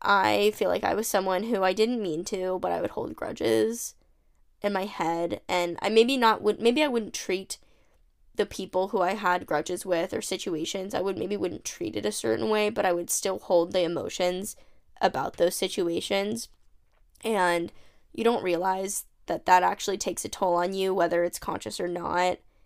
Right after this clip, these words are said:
And I have been consciously working to, like, kind of forgive and forget, but also just mainly let go and letting go of things. And it's, that can be really hard for me,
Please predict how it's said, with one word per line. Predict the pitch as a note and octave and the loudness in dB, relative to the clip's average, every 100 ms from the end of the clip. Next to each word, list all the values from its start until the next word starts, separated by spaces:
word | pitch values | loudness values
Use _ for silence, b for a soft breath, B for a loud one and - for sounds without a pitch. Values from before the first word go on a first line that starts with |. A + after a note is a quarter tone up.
| _ _ - | _ _ -4
And | G3 F3+ F3+ F3 F3+ - _ | 2 4 4 0 -6 -14 _
I | F#3 F3+ E3+ E3 F#3 | 4 4 4 0 -2
have | A#3 - | -2 -2
been | F#3+ F#3+ | -4 -4
consciously | - E3+ E3+ G3 F3+ | -2 -2 -2 -4 -2
working | F3+ D#3+ F#3+ F3+ E3+ F#3 | -2 -4 -4 -6 -6 -6
to, | - F3 E3 E3 - b b b b b b b b | -2 0 0 -4 -8 b b b b b b b b
like, | G#3 F#3+ - - - - - _ - - | 4 4 2 -20 -20 -20 -20 _ -20 2
kind | D4+ D4 | 4 4
of | |
forgive | D#4+ C4 A#3+ | 6 6 8
and | A3 A#3 | 6 2
forget, | A3+ G#3+ G3 G#3 | 2 8 8 8
but | G3+ | 6
also | F#3+ F#3+ - G#3 | 6 6 4 2
just | G#3 G3+ - | 2 0 -2
mainly | G#3 G#3 F#3+ G3+ G#3 G#3 G3 F#3+ D#3 _ _ | -4 -2 -2 0 0 0 2 0 -4 _ _
let | - G3+ F3+ - | -2 4 4 4
go | - D3 B2 C3+ G#3+ _ _ _ - _ _ - | -2 0 0 -2 -6 _ _ _ -20 _ _ -6
and | G3+ F#3 | -2 0
letting | F3 F3+ | 0 0
go | F3 E3+ | 2 2
of | E3 | 0
things. | - F#3 F3 G#3 | -4 -4 -2 -2
And | F#3+ | -2
it's, | G3+ - | -2 -6
that | - A3 F#3 | 0 0 2
can | - A#3 | 0 0
be | A3+ | 0
really | F#3 F3 | 4 4
hard | F#3+ - F3 E3+ | 4 0 -2 -2
for | - G3 | -4 -4
me, | G3 G3 G3 | -2 0 -2